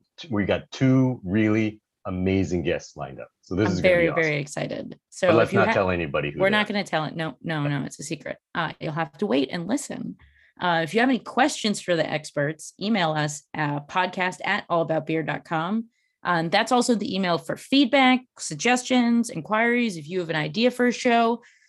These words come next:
Speaker 2: if you wanna tell us how great we are,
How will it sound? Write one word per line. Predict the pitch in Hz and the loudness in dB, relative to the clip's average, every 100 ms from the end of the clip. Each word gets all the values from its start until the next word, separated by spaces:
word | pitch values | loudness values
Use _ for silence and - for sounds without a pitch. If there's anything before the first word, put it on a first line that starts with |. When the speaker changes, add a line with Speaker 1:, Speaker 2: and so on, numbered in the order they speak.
| _ | _
Speaker 2:
if | 180 165 160 151 | -2 0 0 -4
you | 170 175 170 | -6 0 2
wanna | 170 170 | 2 0
tell | 170 170 | 0 -2
us | 156 | -2
how | 156 | -2
great | 151 190 262 | 0 0 2
we | 277 | 4
are, | 254 247 240 247 | 6 6 6 4